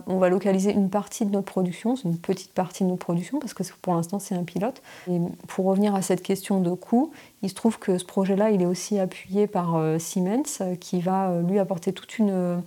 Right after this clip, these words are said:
expertise d'automatisation. Et, euh, ça va permettre, ça va nous permettre de relocaliser, euh, une petite partie de la production, euh,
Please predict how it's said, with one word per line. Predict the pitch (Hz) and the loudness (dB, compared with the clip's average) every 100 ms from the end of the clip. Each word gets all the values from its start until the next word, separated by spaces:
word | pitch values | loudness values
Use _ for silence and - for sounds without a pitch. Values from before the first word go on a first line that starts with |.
| - - | -10 -6
expertise | 185 - 190 - 190 | -6 -2 -4 -2 0
d'automatisation. | 196 202 196 190 190 180 180 240 330 - - - - _ | 2 2 0 0 2 2 2 -2 -2 -8 -20 -20 -20 _
Et, | 196 185 | 2 4
euh, | 180 175 | 4 2
ça | 175 | 2
va | 180 185 | 2 0
permettre, | 202 196 214 - | 0 0 0 -2
ça | - | -2
va | 190 | 2
nous | 185 | 2
permettre | 175 196 214 196 | 2 2 2 2
de | 175 | 0
relocaliser, | 170 170 165 196 214 208 208 196 202 190 226 226 | 0 0 2 4 4 4 2 2 2 2 2 2
euh, | 180 165 170 170 170 175 | 2 0 0 0 0 -2
une | 180 170 | -2 -4
petite | - 190 - | -2 -4 -2
partie | - 208 - | -4 -4 -2
de | 190 | 0
la | 185 | -2
production, | - 180 170 - 220 262 - - - - - | -2 -2 -2 -2 0 0 -2 -18 -20 -18 -6
euh, | 196 190 | -2 0